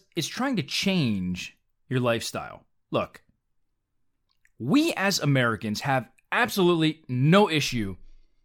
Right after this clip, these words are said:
fulfilling our carbohydrate and fat intake for the day. Protein tends to be where most people are falling behind and where there's a gap nutritionally. And that's why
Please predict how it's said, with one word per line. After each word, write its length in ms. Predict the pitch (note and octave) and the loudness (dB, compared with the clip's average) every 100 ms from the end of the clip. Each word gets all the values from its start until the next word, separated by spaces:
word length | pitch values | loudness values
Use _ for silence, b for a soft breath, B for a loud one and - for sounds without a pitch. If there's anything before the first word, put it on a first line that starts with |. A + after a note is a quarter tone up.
| _ _ | _ _
fulfilling 400 | E3 F3 D3+ D3+ - | 0 2 2 0 2
our 320 | C3 B2 B2 | 2 4 2
carbohydrate 840 | - D3 C3 C#3 F3 F3 E3+ E3+ - | 0 0 2 2 2 2 0 -2 -4
and 380 | B2+ B2 A#2+ - | -2 0 -2 -8
fat 360 | - - D3 B2+ | -6 0 0 0
intake 320 | A#2 A#2+ G#2 | -4 -4 -6
for 100 | C3+ | -6
the 80 | A#2 | -4
day. 280 | G#2+ E2+ - _ _ _ _ _ _ _ _ | -6 -8 -16 _ _ _ _ _ _ _ _
Protein 720 | - A#3 D#4+ - F#3 C#3 B2+ | 2 2 4 2 2 4 2
tends 320 | B2 D#3+ G#3+ | 0 -2 -2
to 80 | G3 | -2
be 180 | D#3+ E3+ | -2 -2
where 220 | D3 C3+ | 0 2
most 320 | B2+ C3 C#3 | 2 0 -2
people 340 | - C3 B2 A#2 | -2 -2 -2 -6
are 500 | A2+ A2 G#2+ G#2 G#2 - _ _ _ _ _ | -4 -2 0 -2 -6 -10 _ _ _ _ _
falling 320 | - C3+ C3+ | 0 2 2
behind 600 | A#2 G2+ C#3+ A2+ E2 D2+ - | -2 -2 -2 -2 -4 -14 -14
and 120 | A2 A2+ | -8 -4
where 100 | A#2+ | -2
there's 200 | A#2 A2 | -2 -4
a 40 | |
gap 400 | G#2+ C3+ B2 A2 | -2 0 0 -2
nutritionally. 680 | A2 G2+ B2+ A2+ G2+ D#2 - _ | -6 -6 -8 -10 -10 -14 -18 _
And 120 | C#3 | -4
that's 200 | C3+ C3 | -2 -2
why 440 | B2 A#2+ A#2 A#2 | 0 2 4 2